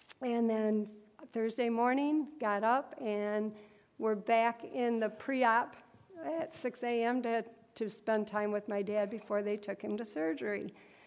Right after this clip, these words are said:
So I had that time with him, and they came and took him to surgery, and within an hour they contacted us that when they went to open my dad,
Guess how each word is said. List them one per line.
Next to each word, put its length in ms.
So 840
I 100
had 320
that 180
time 300
with 180
him, 400
and 720
they 220
came 340
and 120
took 200
him 140
to 80
surgery, 960
and 280
within 320
an 220
hour 500
they 160
contacted 840
us 380
that 440
when 200
they 140
went 260
to 80
open 440
my 180
dad, 640